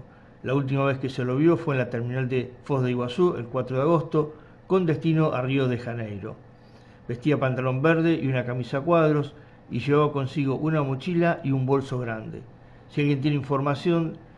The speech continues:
que pueda suministrar, puede, eh, comunicarse a los siguientes teléfonos. El de su madre, Shirley Furfaro, al dos nueve veinte, cincuenta y cinco, treinta y seis, cincuenta y siete,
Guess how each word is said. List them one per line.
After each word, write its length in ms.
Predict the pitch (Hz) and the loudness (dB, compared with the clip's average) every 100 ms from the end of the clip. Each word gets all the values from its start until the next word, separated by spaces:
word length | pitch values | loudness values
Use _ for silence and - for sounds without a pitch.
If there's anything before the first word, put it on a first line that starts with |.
| - - | -12 -8
que 100 | 120 | -2
pueda 220 | 131 131 | 0 0
suministrar, 880 | 131 120 131 131 170 160 156 - - - - - - - - | -2 -4 -6 0 4 4 4 -4 -18 -20 -20 -20 -20 -20 -2
puede, 400 | 151 147 147 143 - - | 4 6 4 0 -8 -10
eh, 300 | 120 117 113 - - | -8 -6 -8 -12 -4
comunicarse 840 | 156 151 135 147 139 135 143 147 - - - - - | 0 0 2 2 2 0 -2 -2 -6 -20 -20 -20 -6
a 120 | 139 | -2
los 180 | 139 131 | -2 -2
siguientes 460 | 123 131 127 113 - | -4 -2 -2 -4 -6
teléfonos. 600 | 110 98 - 95 110 - - - - - - - | -10 -10 -14 -16 -16 -20 -20 -20 -20 -20 -14 -8
El 140 | 123 | -8
de 80 | - | -6
su 140 | 127 | -2
madre, 560 | 143 151 151 160 175 - - - | 4 6 6 4 2 -4 -18 -20
Shirley 400 | - 156 135 131 | -6 -2 0 -2
Furfaro, 640 | - 110 - 165 165 170 165 - - - | -4 -6 -2 2 2 0 -4 -18 -20 -10
al 240 | 120 123 | -6 0
dos 200 | 139 147 | 4 4
nueve 260 | 135 135 127 | 4 2 2
veinte, 480 | 139 156 151 151 160 | 4 2 0 0 -2
cincuenta 440 | 151 120 117 110 | -2 -6 -4 -4
y 60 | 110 | -4
cinco, 460 | - 156 147 147 | -2 -2 0 -2
treinta 300 | 131 117 113 | -2 -6 -6
y 80 | 110 | -8
seis, 280 | - 147 139 | -2 -2 -2
cincuenta 380 | 131 113 110 113 | -4 -8 -8 -8
y 80 | 110 | 0
siete, 520 | 170 156 - 165 | 2 2 2 -4